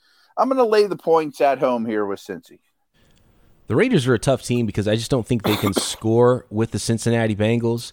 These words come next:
Speaker 1: Yeah.
Speaker 2: Uh, th-, they put up thirty-two points on the Chargers in overtime, uh, last week,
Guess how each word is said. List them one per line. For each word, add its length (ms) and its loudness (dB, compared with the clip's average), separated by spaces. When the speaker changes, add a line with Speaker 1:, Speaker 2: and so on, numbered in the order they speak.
Speaker 1:
Yeah. 360 -2
Speaker 2:
Uh, 320 -4
th-, 180 -8
they 220 -2
put 200 -2
up 340 2
thirty-two 580 -2
points 280 0
on 100 0
the 60 -4
Chargers 480 -2
in 80 0
overtime, 720 -2
uh, 200 -2
last 680 -4
week, 380 -10